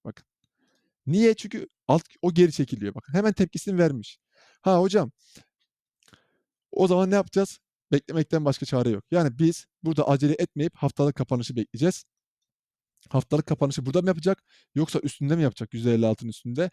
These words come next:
Ona göre ben geri kalan hedge shortlarımı veya eklemelerimi yapar, duruma bakarım. Her şey bir hafta, iki hafta içinde belli olacak. Şunun şurasında artık Nisan ayının, eee, sonlarına yaklaşırken, eee, bu grafiğe göre yani Bitcoin dominansa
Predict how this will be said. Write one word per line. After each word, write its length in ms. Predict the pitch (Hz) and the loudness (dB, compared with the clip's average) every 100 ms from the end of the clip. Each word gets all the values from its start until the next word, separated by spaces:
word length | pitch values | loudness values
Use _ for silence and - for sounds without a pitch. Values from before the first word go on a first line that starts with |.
| _ _ | _ _
Ona 220 | 139 170 | -2 0
göre 240 | 147 139 151 | 2 0 2
ben 140 | 156 | 0
geri 180 | 139 - | 2 0
kalan 280 | 127 156 170 - - - | 2 0 0 -10 -6 2
hedge 140 | 165 | 2
shortlarımı 680 | - 139 - 127 123 175 196 _ - - | 2 -4 -2 -2 0 -2 -4 _ -20 -2
veya 220 | 147 156 - | 2 2 2
eklemelerimi 560 | 160 - 135 131 135 151 | -2 0 0 0 2 0
yapar, 380 | 139 175 185 _ _ _ - | 0 0 -2 _ _ _ -4
duruma 300 | 156 143 156 | -2 0 0
bakarım. 400 | 139 151 139 165 _ _ | 0 0 -2 -6 _ _
Her 160 | 190 185 | -2 0
şey 240 | 175 156 | 0 0
bir 80 | 170 | 0
hafta, 240 | 143 156 | 0 -2
iki 160 | 151 175 | -4 -2
hafta 200 | 147 147 | -2 -2
içinde 300 | - 160 139 | -4 -4 0
belli 240 | 139 139 | 0 0
olacak. 400 | 147 110 165 - _ _ _ | -2 -2 -4 -6 _ _ _
Şunun 200 | - 165 | -10 -8
şurasında 520 | - 143 - 139 151 | -2 -2 -2 -2 0
artık 300 | 143 165 - | 0 -4 -8
Nisan 300 | 143 127 151 | -6 -2 0
ayının, 320 | 135 127 160 - _ _ _ - | 2 0 -4 -10 _ _ _ -4
eee, 180 | 123 123 | -2 0
sonlarına 420 | 147 135 135 151 | -2 0 0 0
yaklaşırken, 580 | 143 131 - 131 156 170 _ _ _ - | -4 -4 -4 -2 -4 -4 _ _ _ -6
eee, 400 | 117 113 113 110 113 | 0 2 2 0 -2
bu 320 | 151 156 - _ | 0 0 -2 _
grafiğe 460 | 120 131 120 139 139 | 0 0 0 0 -2
göre 200 | 107 101 | -2 -4
yani 200 | 101 - - _ _ - | -6 -10 -18 _ _ -4
Bitcoin 360 | 151 - 156 156 | -4 -2 -2 -2
dominansa 520 | 151 160 160 170 | -2 -2 0 -2